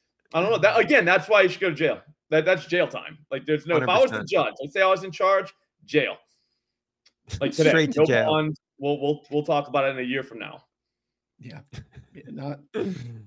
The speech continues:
Speaker 3: not great. So,
Speaker 2: So
Speaker 3: yeah,
Speaker 2: good.
Speaker 3: hopefully that's, you know, again, these are, it's not betting per se. It's, we're in the same family, but it's, you know, same integrity levels we would hopefully have here. So,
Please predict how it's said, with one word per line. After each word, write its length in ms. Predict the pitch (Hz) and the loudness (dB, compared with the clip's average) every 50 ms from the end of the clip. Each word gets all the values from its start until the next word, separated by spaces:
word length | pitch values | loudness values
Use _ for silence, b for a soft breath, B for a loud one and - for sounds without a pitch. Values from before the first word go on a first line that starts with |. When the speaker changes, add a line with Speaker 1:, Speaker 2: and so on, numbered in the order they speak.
| - - | -14 -4
Speaker 3:
not 240 | 180 185 170 190 196 | 2 2 4 4 2
great. 280 | 139 143 135 135 143 139 | 2 0 -2 -2 -4 -2
So, 120 | - 160 | 2 2
Speaker 2:
So 40 | 156 | 4
Speaker 3:
yeah, 200 | 156 160 160 147 | 4 4 4 4
Speaker 2:
good. 60 | 139 143 | 4 4
Speaker 3:
hopefully 300 | 151 156 147 160 160 156 | 2 2 0 0 2 2
that's, 260 | 156 151 147 - - | 2 2 0 -2 -6
you 180 | 190 160 151 139 | -2 0 0 0
know, 140 | 127 120 - - - - | 0 -2 -6 -12 -14 -6
again, 480 | 156 160 170 160 156 151 139 143 143 - _ _ _ _ _ _ _ _ _ _ _ _ - | 0 2 2 4 2 2 -2 -4 -8 -20 _ _ _ _ _ _ _ _ _ _ _ _ -4
these 160 | 175 165 151 | -2 0 0
are, 280 | 170 156 156 143 143 - _ _ _ _ | 0 0 -2 -4 -6 -12 _ _ _ _
it's 80 | 135 | -2
not 200 | 165 175 185 - - - - _ _ - - _ | 0 0 0 0 -4 -10 -20 _ _ -20 -4 _
betting 300 | - 185 190 185 185 185 | 6 6 8 8 6 4
per 120 | 160 196 196 | 4 2 2
se. 240 | - - 170 165 175 | 2 2 0 0 -2
It's, 200 | 180 151 - - - | -6 -10 -14 -14 -12
we're 400 | 190 175 170 170 170 175 170 175 | -10 -6 -4 0 0 2 2 2
in 60 | 180 | 2
the 60 | 175 | 2
same 220 | 147 - 180 165 143 | 2 2 0 2 2
family, 460 | 156 147 143 139 139 139 135 135 135 | 2 2 4 4 4 2 2 0 0
but 180 | 131 139 135 131 | -2 -2 -2 -4
it's, 220 | 131 - - - | -4 -8 -12 -10
you 100 | 151 151 139 | -6 -6 -4
know, 60 | 120 | -4
same 320 | - - 202 202 185 175 | -2 -2 0 2 2 2
integrity 400 | 165 147 - 190 170 156 156 147 | 0 0 0 0 0 2 2 2
levels 300 | 139 139 135 135 139 131 127 | 4 4 2 2 0 -2 0
we 100 | 135 131 | 0 0
would 180 | 131 127 123 _ _ _ _ _ _ _ - | 0 -2 -4 _ _ _ _ _ _ _ -2
hopefully 340 | 180 156 139 147 147 143 131 | -2 -2 0 0 0 2 2
have 220 | 135 131 131 123 | 2 0 0 -2
here. 160 | 151 135 123 | -2 -4 -4
So, 300 | - - - 127 123 - | -4 -6 -4 -4 -4 -4